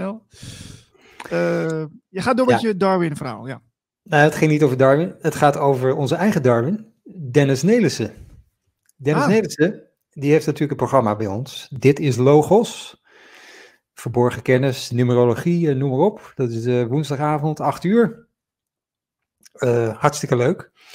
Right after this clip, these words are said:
Speaker 2: Eh, Dennis heeft ook een, eh, bedrijf in water. En dat heet,
Speaker 1: Klopt, ja.
Speaker 2: eh, Silica Water of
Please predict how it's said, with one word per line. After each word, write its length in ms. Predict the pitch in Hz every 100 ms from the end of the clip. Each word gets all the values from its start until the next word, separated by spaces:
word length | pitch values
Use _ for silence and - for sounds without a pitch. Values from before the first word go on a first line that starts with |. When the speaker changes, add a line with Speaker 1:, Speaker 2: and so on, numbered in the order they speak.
| - - - _
Speaker 2:
Eh, 280 | - 151 143
Dennis 360 | 131 240 220 214
heeft 200 | 175 170
ook 220 | 196 196
een, 280 | 196 175 160
eh, 800 | 156 151 143 139 135 131 131 127
bedrijf 680 | 120 127 123 107 151 - -
in 360 | - 131 123 113
water. 800 | 143 151 123 113 - 95 - - _ _ _ _ _ _ _ _ _ _ _ _ _ _ _ _ _ _ _ _
En 160 | _ 117
dat 160 | 113 113
heet, 100 | 135
Speaker 1:
Klopt, 220 | 175 -
ja. 180 | 143 110 _ _ _
Speaker 2:
eh, 580 | _ 123 113 110 110 113 - _ _ _ _ _ _
Silica 500 | _ - 175 170 165 151
Water 300 | 156 165 151
of 140 | -